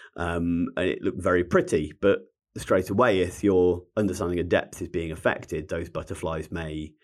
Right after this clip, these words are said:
become real. And if somebody doesn't like things fluttering around their heads or doesn't like butterflies and moths, it, that may be quite an intimidating kind of room to go into. So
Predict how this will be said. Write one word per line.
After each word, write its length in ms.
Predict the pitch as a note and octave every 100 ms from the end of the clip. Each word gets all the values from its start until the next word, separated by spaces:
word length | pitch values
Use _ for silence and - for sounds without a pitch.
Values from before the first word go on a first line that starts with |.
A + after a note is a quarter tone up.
| _ -
become 380 | - - E2 E2
real. 360 | G#2 E2+ - - - -
And 100 | E2+
if 60 | -
somebody 240 | G#2 F2
doesn't 220 | G2+ F2+
like 240 | E2+ A#2 - _ -
things 320 | - D#2+ D#2+
fluttering 440 | - E2 - D#2+ E2
around 200 | D#2 D#2
their 160 | D2+
heads 380 | F#2 A2+ B2+ -
or 240 | D#2 D#2
doesn't 260 | E2 F2 D#2
like 180 | A2 F#2+
butterflies 680 | D#2+ F#2 - F2+ F#2+ F2+ E2
and 100 | D2+
moths, 380 | A2 G2+ -
it, 140 | - -
that 180 | G#2+ -
may 160 | F#2+
be 120 | F2+ F#2
quite 280 | - D#2+
an 80 | -
intimidating 880 | E2+ E2+ C3+ A2+ E2 D#2 D#2 - D#2+
kind 220 | D2+ E2+
of 100 | E2
room 300 | G2 F2 E2
to 100 | E2+
go 200 | E2 E2
into. 340 | E2+ E2+ - - - F2+
So 340 | - D2+ D#2+